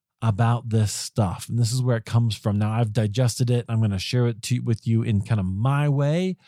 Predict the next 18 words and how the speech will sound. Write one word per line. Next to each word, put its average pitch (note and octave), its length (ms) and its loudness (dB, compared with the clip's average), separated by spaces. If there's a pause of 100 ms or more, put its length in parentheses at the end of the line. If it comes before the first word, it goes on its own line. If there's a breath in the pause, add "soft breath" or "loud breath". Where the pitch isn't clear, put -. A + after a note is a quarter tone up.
(360 loud breath)
but C3 140 0
I C3 60 2
want D#3 260 0
you D3+ 60 2
to C3 100 2
know C#3+ 300 2
it's A2+ 180 -2 (160)
probably E3 240 0
in A#2+ 100 2
no B2 140 2
way A#2+ 240 0
original. B2 460 0
It's G#2+ 100 -2
just A#2+ 160 -2
my A#2+ 100 0
dis-, G#2 300 -4 (160)
distillation C3 1080 0 (400 soft breath)
of A#2+ 420 0